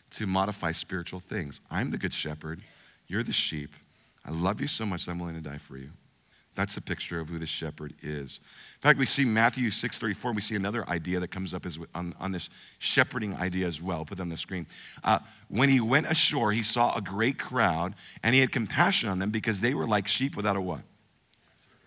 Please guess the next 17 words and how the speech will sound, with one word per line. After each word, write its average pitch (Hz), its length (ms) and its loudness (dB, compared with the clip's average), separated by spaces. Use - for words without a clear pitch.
Sheep 156 340 0
without 127 240 2
a 101 60 2
shepherd. 104 360 0
And 107 100 -2
so 117 100 -2
what's 147 160 -2
the 123 60 -4
solution 123 360 0
to 101 60 -2
this 92 140 -4
problem? 92 360 0
"And 120 160 6
he 139 60 6
began 127 360 4
to" 117 100 0
what? 104 340 0